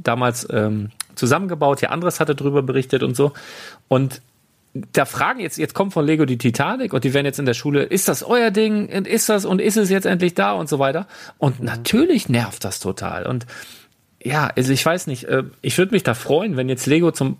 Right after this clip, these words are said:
Speaker 1: Beispiel den Kids da jetzt unabhängig davon da einfach so ein Ding da nach Hause schickt, weißt du, so einfach so, ja, hat nicht geklappt, aus den und den Gründen, warum auch immer, aber hier habt ihr so, w-, w-, sei einfach mal geil, Lego, schick denen mal ein Set so.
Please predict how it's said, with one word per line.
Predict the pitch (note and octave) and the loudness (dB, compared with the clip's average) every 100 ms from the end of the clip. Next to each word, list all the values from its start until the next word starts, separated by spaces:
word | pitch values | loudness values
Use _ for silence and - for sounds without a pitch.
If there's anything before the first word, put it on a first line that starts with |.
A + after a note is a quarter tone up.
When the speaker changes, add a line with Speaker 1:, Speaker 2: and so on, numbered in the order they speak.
| - | -12
Speaker 1:
Beispiel | - F#3+ C#3+ - B2+ | -10 -2 -2 0 2
den | B2 A3+ A3+ | 2 2 0
Kids | - - - | -4 -4 -2
da | A2+ | 0
jetzt | - - | -2 -2
unabhängig | F#3+ F#3+ D#3+ D3 | 0 2 0 -2
davon | C#3 B2+ C#3+ | -2 0 0
da | - | 0
einfach | - F#3 E3 | -2 -2 -2
so | D#3 | 0
ein | C#3+ | 0
Ding | D#3 E3+ | 2 2
da | D3+ B2+ | 2 2
nach | A#2+ | 2
Hause | B2 E3+ C3+ | 2 2 0
schickt, | - - - | 0 -4 -2
weißt | A#2 - | -2 0
du, | D3 | 2
so | C3 | 2
einfach | B2 C#3+ C#3+ | 0 -2 -4
so, | C3 C#3 C3+ - - | 2 2 0 -6 -10
ja, | - D3 | -2 -2
hat | D3+ E3 | -2 -8
nicht | - | -10
geklappt, | A#2+ E3 E3 F3 - - A#2 | -4 0 0 -2 -12 -14 -2
aus | C3+ A#2 | -2 0
den | D3+ C#3+ | 2 2
und | |
den | C3 B2 | 2 2
Gründen, | C#3 F3 C#3+ | 0 0 -2
warum | C3 B2+ C#3 | 0 0 0
auch | A#2+ B2+ | 2 2
immer, | C#3 C#3 | 2 0
aber | B2 A#2+ | 2 2
hier | C#3 B2+ | 4 2
habt | C3 - | 0 -2
ihr | A#2+ | 2
so, | B2 A#2+ - - - | 4 2 0 -8 -8
w-, | - - - | -8 -10 -12
w-, | E3 - | -4 -4
sei | C#3 D3+ A3 - | 0 0 0 -4
einfach | F#3 D#3+ D3+ | -4 -4 -2
mal | C#3+ | -2
geil, | C#3 E3+ F3+ | 0 -2 0
Lego, | E3+ D#3+ | 0 0
schick | - E3+ | 0 0
denen | E3+ D#3 | 2 2
mal | C#3 | 2
ein | C3 | 0
Set | E3+ E3 | 0 -2
so. | - F2+ | 0 -2